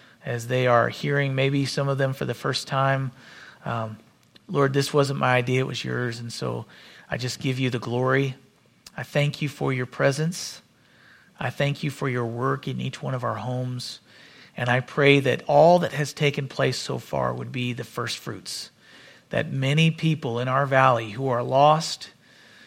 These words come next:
who are searching, some of them lost and not searching and just totally content with what they feel like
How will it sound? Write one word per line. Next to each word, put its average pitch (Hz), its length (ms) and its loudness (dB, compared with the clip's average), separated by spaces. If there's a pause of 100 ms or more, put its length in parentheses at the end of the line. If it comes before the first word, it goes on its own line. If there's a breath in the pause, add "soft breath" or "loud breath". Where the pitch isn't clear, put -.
(120)
who 127 120 -8
are 104 80 -6
searching, 160 800 2 (580)
some 147 280 -2
of 135 120 0
them 143 360 2 (100)
lost 139 460 4
and 117 100 -4
not 127 260 0
searching 160 540 0
and 123 100 -6
just 131 220 -8 (440 loud breath)
totally 165 420 6
content 156 640 0
with 127 460 -8 (760 loud breath)
what 139 260 -2
they 139 140 6
feel 147 240 4
like 143 240 8